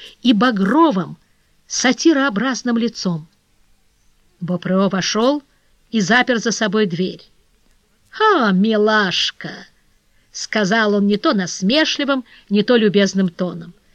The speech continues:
«Как я счастлив, что опять вас вижу!»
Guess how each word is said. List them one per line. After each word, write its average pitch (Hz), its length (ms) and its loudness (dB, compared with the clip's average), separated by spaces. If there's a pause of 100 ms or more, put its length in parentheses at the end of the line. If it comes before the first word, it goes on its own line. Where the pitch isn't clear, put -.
(420)
«Как 381 280 0
я 196 120 4
счастлив, - 760 -2
что 190 220 -6
опять 254 360 -2
вас 180 240 -8
вижу!» 196 440 0